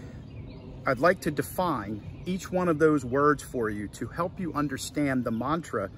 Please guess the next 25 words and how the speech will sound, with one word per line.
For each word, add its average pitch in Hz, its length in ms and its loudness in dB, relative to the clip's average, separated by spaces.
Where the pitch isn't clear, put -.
that - 140 -6
the - 60 -8
students 160 420 0
followed 135 540 2
this 120 220 -4
year. 110 280 -4
Compassion 180 720 2
is 143 160 0
defined 147 680 2
as 120 140 0
sympathy 185 760 -2
and 127 120 -2
concern 127 680 0
for 117 160 -4
the 107 80 -8
sufferings 147 580 0
of 117 100 -2
others 101 360 -6
and 131 100 4
the 135 60 4
desire 139 640 2
to 127 180 -4
alleviate 123 680 -2
that 113 200 -8
suffering. 101 460 -6